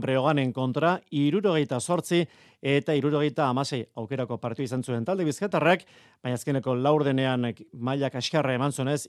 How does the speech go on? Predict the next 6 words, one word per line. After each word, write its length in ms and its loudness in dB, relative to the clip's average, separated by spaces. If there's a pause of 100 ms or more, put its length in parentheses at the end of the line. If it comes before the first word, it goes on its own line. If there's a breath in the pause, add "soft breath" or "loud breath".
ihes 260 0
egin 160 -2
zion 300 0 (360 soft breath)
garaipenak 760 0
Bilbo 640 2
Basketi. 480 -4